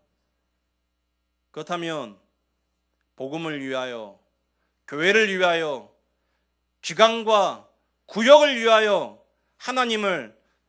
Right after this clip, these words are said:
교회를 따라가는 여러분 되시길 축복드리겠습니다. 시간이 없으십니까? 능력이 없으십니까?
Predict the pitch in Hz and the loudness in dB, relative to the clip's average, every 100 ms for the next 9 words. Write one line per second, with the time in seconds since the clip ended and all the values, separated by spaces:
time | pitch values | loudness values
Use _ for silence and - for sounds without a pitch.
0 | - 170 190 220 220 175 123 _ _ _ | -12 -2 2 4 2 -2 -6 _ _ _
1 | - 240 233 220 196 156 160 156 147 147 | -4 2 2 2 -2 -4 -4 -6 -10 -12
2 | - - 156 131 120 110 113 107 110 _ | -16 -14 -14 -12 -14 -16 -18 -20 -20 _
3 | _ _ _ _ _ _ _ _ - 247 | _ _ _ _ _ _ _ _ -8 0
4 | 269 254 196 - 175 170 160 - 165 165 | 0 2 -2 -4 -12 -12 -14 -14 -16 -18
5 | _ _ _ _ _ _ _ _ _ _ | _ _ _ _ _ _ _ _ _ _
6 | 190 233 254 254 214 - 180 180 165 156 | -4 0 2 2 0 0 -10 -10 -14 -12
7 | 156 151 | -14 -14